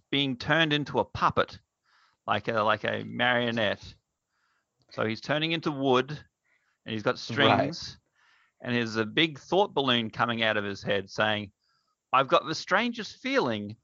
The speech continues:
Speaker 1: I'm being turned into a puppet."
Speaker 2: Is it, is it like,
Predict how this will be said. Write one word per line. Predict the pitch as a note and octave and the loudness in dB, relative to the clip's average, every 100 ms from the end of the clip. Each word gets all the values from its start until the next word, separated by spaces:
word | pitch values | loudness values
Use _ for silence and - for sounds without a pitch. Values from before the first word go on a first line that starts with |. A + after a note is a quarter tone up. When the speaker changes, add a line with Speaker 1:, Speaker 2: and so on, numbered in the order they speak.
| _ _ _ - | _ _ _ 2
Speaker 1:
I'm | D3 C#3+ | 2 4
being | D#3 D#3 B2+ | 2 0 -4
turned | - D#3 D#3+ | -2 0 0
into | D3+ C#3+ C3+ | -2 -4 0
a | B2+ | 0
puppet." | - F3+ - - - _ _ _ _ - | 0 -2 0 -2 -4 _ _ _ _ -2
Speaker 2:
Is | C#3 | 0
it, | D3 D3 - G2+ | 0 -2 -6 -2
is | B2 B2+ | 2 6
it | D3 | 6
like, | C3+ C3 A#2+ G#2+ - - | 8 8 8 6 -2 -18